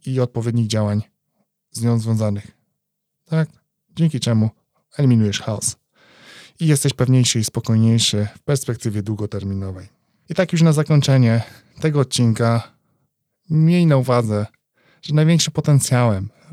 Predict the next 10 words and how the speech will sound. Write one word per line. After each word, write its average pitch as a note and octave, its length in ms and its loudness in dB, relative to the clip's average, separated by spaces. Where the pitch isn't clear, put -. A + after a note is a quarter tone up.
w A2+ 60 -8
związku C#3 360 0
z C3+ 40 -8
technologią C#3+ 460 0
to - 60 -4
jesteś - 280 -2
ty. G#2+ 260 -4
Jako C#3+ 180 -6
osoba, C#3+ 520 2
jako B2 420 -4